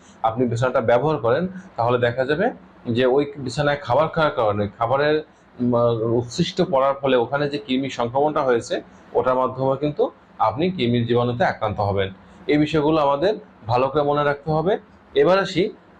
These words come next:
ধরুন আপনার already কৃমির সমস্যা, আপনি, আহ, আক্রান্ত হয়েছেন বা আপনার প্রচণ্ড কৃমির সমস্যা ভুগতেছেন, সেটা হতে পারে কুচো কৃমি বা ছোট গু-, গুঁড়ো কৃমি বলি আমরা, অথবা ফিতা কৃমি, যে কোনো প্রকার কৃমি। এই কৃমির আক্রমণ থেকে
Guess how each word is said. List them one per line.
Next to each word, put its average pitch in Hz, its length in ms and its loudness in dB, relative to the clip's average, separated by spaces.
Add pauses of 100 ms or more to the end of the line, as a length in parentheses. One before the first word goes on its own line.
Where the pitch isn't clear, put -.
(180)
ধরুন 180 260 4
আপনার 185 300 2
already 175 200 2
কৃমির 160 240 0
সমস্যা, 143 380 0
আপনি, 147 120 0
আহ, 117 720 0
আক্রান্ত 127 300 0
হয়েছেন 120 520 0
বা 127 140 4
আপনার 123 280 -2 (180)
প্রচণ্ড 151 380 -4
কৃমির 123 280 -2
সমস্যা 113 320 -2
ভুগতেছেন, 107 440 -8 (340)
সেটা 143 220 -2
হতে 131 200 0
পারে 131 180 2
কুচো 127 300 -4
কৃমি 120 380 0 (320)
বা 117 100 2
ছোট 131 260 -2
গু-, 117 240 0
গুঁড়ো 123 280 2
কৃমি 123 240 2
বলি 117 260 2
আমরা, 110 400 2 (160)
অথবা 117 560 2
ফিতা 123 220 0
কৃমি, 127 220 0
যে 156 180 0
কোনো 165 160 0
প্রকার 123 300 0
কৃমি। 98 280 -2 (460)
এই 170 140 4
কৃমির 175 380 2
আক্রমণ 170 340 0
থেকে 165 360 -2